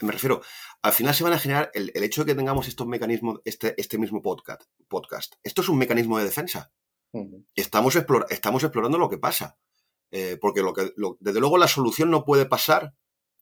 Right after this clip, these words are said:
Speaker 1: o al menos eso me parece a mí, por revertir a la situación, además ni puede, no puede en el sentido de que es imposible, de revertir a la situación anterior, donde tenemos unos gatekeepers, ¿no? Tenemos unos guardianes de la verdad en los grandes medios de comunicación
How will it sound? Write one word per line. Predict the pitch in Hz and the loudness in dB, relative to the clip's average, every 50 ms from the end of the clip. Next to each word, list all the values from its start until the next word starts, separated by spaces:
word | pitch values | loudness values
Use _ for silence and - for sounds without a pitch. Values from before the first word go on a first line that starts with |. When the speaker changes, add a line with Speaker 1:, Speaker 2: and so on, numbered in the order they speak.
| _ _ | _ _
Speaker 1:
o | - 76 71 - - 80 | -20 -18 -16 -14 -14 -14
al | 76 - - | -14 -14 -10
menos | 82 85 95 92 | -6 -6 -6 -6
eso | 90 85 85 | -6 -8 -8
me | 85 80 - | -8 -8 -8
parece | 82 78 73 - 69 | -10 -12 -10 -8 -4
a | |
mí, | 85 117 143 - _ _ | -4 -4 -4 -4 _ _
por | - 98 95 90 87 85 | -2 0 0 0 0 0
revertir | 95 92 90 87 85 - - - 147 156 143 - _ _ _ - | 2 2 2 2 0 -2 0 4 4 4 4 2 _ _ _ -12
a | - 80 | -10 -8
la | 80 82 - | -8 -6 -6
situación, | - - 82 92 85 80 - 104 110 117 - _ - | -6 -6 -6 -8 -8 -4 -4 -4 -4 -4 -6 _ -4
además | - 113 117 | 0 2 2
ni | 107 95 90 | 2 2 2
puede, | - 113 131 139 151 165 160 - - | 2 4 4 6 6 4 4 0 -2
no | 104 104 98 | -2 0 2
puede | 113 127 135 | 2 2 2
en | |
el | 127 | 2
sentido | - 98 104 123 123 | 0 0 -2 -2 -2
de | |
que | - | 0
es | 101 | -4
imposible, | 101 95 - 87 - 180 185 104 82 - - - - - - - _ _ - | -6 -6 -2 2 2 4 4 2 -2 -6 -10 -18 -20 -20 -20 -20 _ _ -16
de | - 90 101 98 | -4 2 2 4
revertir | 92 98 101 95 98 95 - - 147 151 | 4 4 4 4 4 2 2 2 4 4
a | 139 | 4
la | 107 | 4
situación | - - 92 98 90 - 113 123 | 2 0 -4 -6 -6 -4 -2 -2
anterior, | 135 139 131 147 139 151 160 175 190 190 156 | 0 0 0 0 0 2 2 2 2 0 0
donde | 120 104 101 90 | -2 -4 -4 -4
tenemos | 98 98 110 123 123 - - | -4 -2 0 0 0 0 0
unos | 131 123 110 113 | -2 -2 0 2
gatekeepers, | 131 127 123 - - 156 165 - 160 165 175 170 143 | 2 0 0 0 -2 -2 0 4 4 4 4 4 2
¿no? | 135 151 170 170 | 0 2 2 2
Tenemos | 131 113 101 107 104 - | 2 0 -2 -2 -2 0
unos | 123 127 117 107 | 2 2 2 2
guardianes | 107 113 113 104 113 120 123 123 113 | 2 2 2 2 2 0 0 0 -2
de | 117 | -2
la | 117 117 | -2 0
verdad | 117 120 117 117 143 151 135 | 0 -2 0 2 2 2 2
en | 104 | 2
los | 98 92 | -2 -2
grandes | 95 95 104 113 120 117 | -4 -4 -4 -2 -2 -2
medios | 117 117 117 120 113 110 | -2 -2 -2 -2 -2 -2
de | 113 | -2
comunicación | 110 117 113 120 127 127 127 127 123 - 147 160 170 175 | -2 -2 -2 -2 -2 -2 -2 -2 -2 0 0 0 0 -2